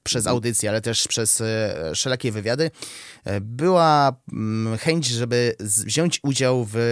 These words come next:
Speaker 1: konkursie piosenki Eurowizji. Nie wiem, czy pamiętasz?
Speaker 2: Tak, tak, tak, tak. Mhm.
Speaker 1: Mm,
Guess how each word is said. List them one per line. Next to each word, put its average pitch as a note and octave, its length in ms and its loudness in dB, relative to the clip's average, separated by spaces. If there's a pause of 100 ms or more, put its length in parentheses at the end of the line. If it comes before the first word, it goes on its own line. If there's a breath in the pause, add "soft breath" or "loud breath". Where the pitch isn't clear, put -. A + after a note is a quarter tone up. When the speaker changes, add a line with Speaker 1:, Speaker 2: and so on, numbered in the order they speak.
(100)
Speaker 1:
konkursie C3 440 -2
piosenki A#2+ 420 -4
Eurowizji. G#2 480 -4
Nie G2+ 140 -4
wiem, G#2+ 80 -4
czy G2+ 100 -6
pamiętasz? G2 460 -6
Speaker 2:
Tak, F#2+ 340 4
tak, F2 140 -4
tak, D#2+ 140 0
tak. B1+ 140 -6 (120)
Mhm. G2+ 220 -8 (140)
Speaker 1:
Mm, A#2+ 420 0